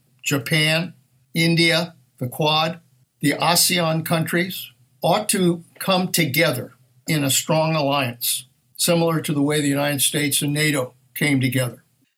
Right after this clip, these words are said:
And if they can come together in that kind of alliance, and I'm talking both economic and security, then I think when approaching China,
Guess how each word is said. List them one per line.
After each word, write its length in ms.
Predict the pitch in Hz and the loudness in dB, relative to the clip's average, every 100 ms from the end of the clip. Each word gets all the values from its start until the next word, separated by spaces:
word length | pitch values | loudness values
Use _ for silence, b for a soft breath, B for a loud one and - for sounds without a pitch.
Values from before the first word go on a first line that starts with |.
| - | -6
And 160 | 147 | 0
if 220 | 160 214 220 | 2 2 2
they 120 | 254 | 0
can 200 | 240 202 | 0 -2
come 240 | 196 190 | 0 0
together 520 | 175 151 165 180 165 135 | -2 0 0 0 -2 -4
in 120 | 147 | -2
that 240 | 151 170 175 | 0 -2 0
kind 300 | 170 160 156 | -2 0 -2
of 100 | 139 | -2
alliance, 680 | 139 143 143 - - - - _ _ _ _ - | 0 0 -2 -6 -14 -16 -16 _ _ _ _ -10
and 140 | 151 | -4
I'm 140 | 160 175 | -2 0
talking 600 | 185 185 185 170 143 - | 0 -2 0 2 0 -2
both 400 | 139 165 190 - _ _ - | -2 0 0 -4 _ _ -4
economic 640 | 185 185 165 143 156 156 - | -2 0 0 0 0 0 -2
and 160 | 147 123 | -2 0
security, 540 | 139 127 170 139 - _ _ _ _ _ - | -2 0 0 0 -4 _ _ _ _ _ -4
then 300 | 139 226 247 | 0 2 2
I 160 | 196 | 0
think 440 | 175 196 190 190 - _ _ | 0 0 0 -2 -12 _ _
when 640 | - 151 165 165 160 156 - _ _ - | -6 0 2 2 2 0 -4 _ _ -6
approaching 640 | - - 214 208 180 156 | -4 -2 -2 0 0 0
China, 640 | - 180 165 160 127 127 | 0 0 0 0 -2 -6